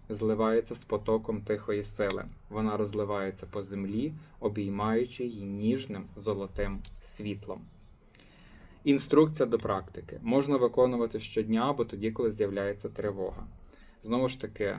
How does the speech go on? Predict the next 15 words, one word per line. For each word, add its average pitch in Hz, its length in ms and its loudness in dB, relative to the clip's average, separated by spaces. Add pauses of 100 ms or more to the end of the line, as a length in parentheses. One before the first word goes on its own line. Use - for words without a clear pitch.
(140)
сідаємо 104 460 0
в - 80 -12
тиші, 139 300 2
ставимо 101 500 -2
таймер 139 420 2 (400)
чотири 107 640 4
рази 104 400 2
по 104 140 -6
сімнадцять 101 580 -4
секунд 151 460 -2
або 113 180 -2
одразу 104 400 0
шістдесят 104 460 -6
вісім 110 320 -4
секунд. - 480 -8